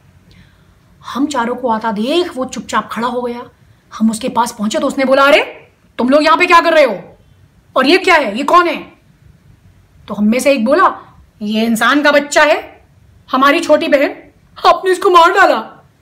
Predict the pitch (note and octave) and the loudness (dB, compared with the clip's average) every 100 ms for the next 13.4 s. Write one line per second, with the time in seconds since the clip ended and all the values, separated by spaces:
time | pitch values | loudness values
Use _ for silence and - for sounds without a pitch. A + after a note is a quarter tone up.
0 | _ _ _ _ _ _ _ _ A3 B3+ | _ _ _ _ _ _ _ _ -10 -4
1 | A#3+ A#3 - B3 A3+ D#4 E4 _ _ _ | -4 -6 -4 -4 -2 -4 -6 _ _ _
2 | - A#3 C4+ C#4+ D4 B3 A3 D4 D4+ C4 | -12 -8 0 0 0 -4 -2 -2 -2 -4
3 | G#3+ C#4 B3 A#3 - A3+ A3+ D#4 E4+ E4+ | -6 -6 -6 -6 -4 -2 0 0 -4 -2
4 | G#4 - - _ _ _ _ _ _ _ | -4 -4 -18 _ _ _ _ _ _ _
5 | _ _ B3+ - C#4+ A#3+ A#3+ G4+ D4 - | _ _ -8 -4 -2 -2 0 2 2 -4
6 | - _ _ _ _ _ _ _ - A#3 | -20 _ _ _ _ _ _ _ -6 -4
7 | A#3 C#4+ D4 E4 D4+ D4+ D#4 D#4+ E4+ - | -2 0 0 2 4 4 0 -2 -4 -6
8 | - _ _ _ - G#3+ G3+ A#3+ C4 A#3+ | -18 _ _ _ -12 -6 -4 -2 -2 -2
9 | A#3 F#4 G4+ - - A#3 C#4+ E4+ F4 - | 2 2 0 -10 -6 2 4 2 -2 -14
10 | _ _ - - D#4+ F#4 A3+ - A3 C4+ | _ _ -14 0 4 4 2 -6 -6 -4
11 | F#4 D#4+ A3+ C4 D#4+ D#4 D#4 F4 G4 A4+ | 0 0 0 -2 0 -2 -2 0 2 2
12 | - D4+ E4+ E4 D4+ C#4+ A#3 - G4 E4+ | 0 0 0 -4 -6 -4 -4 0 0 2
13 | F4+ F4+ F4+ | 2 4 2